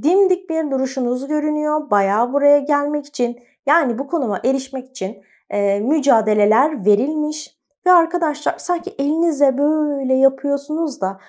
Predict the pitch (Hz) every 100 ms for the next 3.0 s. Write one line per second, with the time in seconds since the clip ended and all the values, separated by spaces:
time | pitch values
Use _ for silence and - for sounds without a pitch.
0 | - _ 359 381 330 302 285 294 330 302
1 | 302 302 302 294 233 214 240 269 311 311
2 | 302 - 285 277 285 285 285 277 285